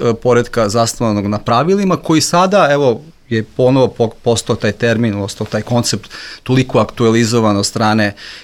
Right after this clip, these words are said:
i, e, američkih, ali i evropskih, e,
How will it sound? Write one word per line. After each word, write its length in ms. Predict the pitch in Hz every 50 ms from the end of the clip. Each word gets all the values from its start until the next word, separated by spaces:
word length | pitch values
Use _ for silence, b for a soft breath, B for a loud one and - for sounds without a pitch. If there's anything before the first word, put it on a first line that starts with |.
| B B
i, 520 | - 120 123 120 113 110 110 110 107 104 -
e, 40 | 107 104 104 101 101 98 98 98 98 98 101
američkih, 680 | - 120 131 151 156 151 151 143 - - - 127 - -
ali 280 | 127 123 120 127 123 117
i 200 | 120 120 117 113
evropskih, 640 | 113 110 117 120 107 - - - 107 95 - -
e, 40 | -